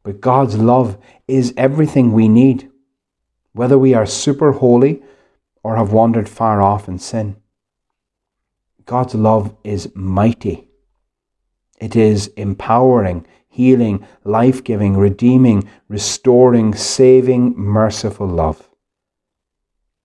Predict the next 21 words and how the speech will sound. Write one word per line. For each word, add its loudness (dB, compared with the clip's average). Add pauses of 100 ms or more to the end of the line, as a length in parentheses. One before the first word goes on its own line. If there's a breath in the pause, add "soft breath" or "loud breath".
(1160)
God 0 (240)
desires 0 (480)
us -10
to -8
always 0
remain 0 (360)
in -8
his -6
love. -4 (1700)
But -10
his 2
love 4
has 0
devised 2
a 0
way 4
to -4
return, -4 (240 loud breath)
a -8
way 4
back, -4